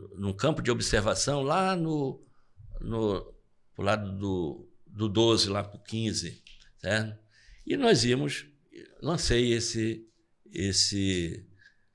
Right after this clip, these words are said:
é, desafio, né?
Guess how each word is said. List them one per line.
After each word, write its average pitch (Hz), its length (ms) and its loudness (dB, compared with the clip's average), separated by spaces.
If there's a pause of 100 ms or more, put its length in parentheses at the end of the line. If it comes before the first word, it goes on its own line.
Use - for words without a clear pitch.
(680)
é, 98 120 2
desafio, 107 640 6 (680)
né? 113 360 2